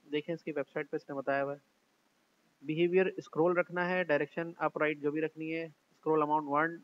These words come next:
twelve, twenty, fifty। तो इसका काम कर रहा है तो हमारा क्यों नहीं काम कर रहा है? शायद ये मैंने इसका, आ, behavior में scroll लिख देता हूँ।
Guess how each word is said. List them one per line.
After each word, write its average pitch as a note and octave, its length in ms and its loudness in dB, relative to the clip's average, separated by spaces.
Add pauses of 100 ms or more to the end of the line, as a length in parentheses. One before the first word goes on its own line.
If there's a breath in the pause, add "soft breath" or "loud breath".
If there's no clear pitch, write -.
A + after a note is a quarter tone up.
(160)
twelve, D#3 300 0 (100)
twenty, D3 380 -2
fifty। D#3 480 -4 (2000)
तो A#2+ 460 -4
इसका - 280 -4
काम C3 240 -2
कर C#3 100 -2
रहा C3+ 140 -2
है C#3 60 0
तो C#3+ 80 -4
हमारा B2+ 280 -2
क्यों C#3 140 -6
नहीं C#3 100 -8
काम C#3 200 -2
कर C3 100 -4
रहा C#3+ 100 -4
है? E3+ 60 -12 (680)
शायद D#3 240 4
ये D#3+ 200 0
मैंने C#3+ 200 -2
इसका, C#3 200 -4 (340)
आ, C3 220 0
behavior C#3 480 0
में C#3 160 -4
scroll C#3 400 -4
लिख C3 100 -10 (100)
देता C3 220 -6
हूँ। D2 100 -18